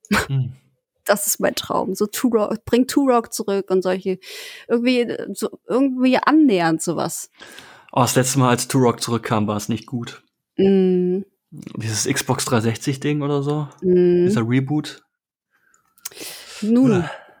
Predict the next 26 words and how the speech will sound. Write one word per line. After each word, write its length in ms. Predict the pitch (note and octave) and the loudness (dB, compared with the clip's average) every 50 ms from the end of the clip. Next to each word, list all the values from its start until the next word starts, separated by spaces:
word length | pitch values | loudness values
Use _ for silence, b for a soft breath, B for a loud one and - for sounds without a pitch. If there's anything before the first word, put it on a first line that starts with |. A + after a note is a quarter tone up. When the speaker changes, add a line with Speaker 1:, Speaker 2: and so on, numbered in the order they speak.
| _ _ _ _ _ _ _ _ _ _ _ _ _ _ - - - | _ _ _ _ _ _ _ _ _ _ _ _ _ _ -18 -6 -2
Speaker 2:
Aber 220 | G3+ G#3+ A3 A3 | 0 2 2 4
da 120 | G#3 G3+ | 4 2
ist 100 | G3+ - - | 2 2 2
ja 60 | G3+ | 0
jetzt 140 | F#3+ F3 D#3+ | 2 2 2
auch 120 | F3 F#3+ | 0 0
schon 160 | - - G3 | 0 0 2
eine 100 | F#3 F3+ | 2 2
Menge, 680 | F#3 F#3 F3 F3 F3+ F3+ F3+ E3+ D#3 E3+ E3+ E3+ F3 F3 | 2 2 2 2 2 2 2 0 0 -2 -2 -2 -4 -6
äh, 640 | - _ _ _ _ _ _ _ _ _ _ _ - | -8 _ _ _ _ _ _ _ _ _ _ _ 0
Wasser 260 | G#3+ B3 B3+ D4+ C4+ | 0 2 2 2 2
den 160 | A3 A3+ A3 G3 | 4 2 2 2
Bach 220 | G#3 A3 A3 - | 2 0 2 2
runtergelaufen 680 | A#3 A3 A3+ G#3+ G3+ F#3+ G3 F#3+ F#3 F3+ F#3 - G#3 F#3 | 2 2 4 2 2 2 2 2 2 0 0 -2 -2 -2
seitdem. 500 | F#3 F#3 F3+ - - F#3 F3 F#3 F3+ - _ _ _ _ _ _ _ _ b b b b b b b b - | -2 -2 -4 -2 -2 -2 -2 -2 -4 -6 _ _ _ _ _ _ _ _ b b b b b b b b -18
Speaker 1:
Ja, 160 | A#2 A2 A#2 C3 F#3+ | -16 -16 -6 -2 -2
Speaker 2:
Ich, 80 | G#3 - | -2 0
Speaker 1:
stimmt. 200 | A#2+ - - - | -2 -4 -6 -6
Speaker 2:
ich 120 | G#3 - C4 | -2 -2 0
hab 100 | B3+ D4+ | 2 4
immer 160 | F4 F4+ F4 | 4 4 4
noch 180 | B3+ G#3+ G3+ - | 4 2 0 2
Hoffnung. 440 | G#3 G#3 G#3+ - - F#3+ E3 E3+ E3 | 0 0 0 0 -2 -2 0 0 -2
Ich, 140 | E3+ F3 - | -2 -4 -4
das, 140 | - F3+ - | -4 0 2
irgendwann, 600 | - F#3 C4+ A3+ - G3 G#3 G3+ F#3 E3+ E3+ | 2 2 2 2 2 2 4 4 4 2 0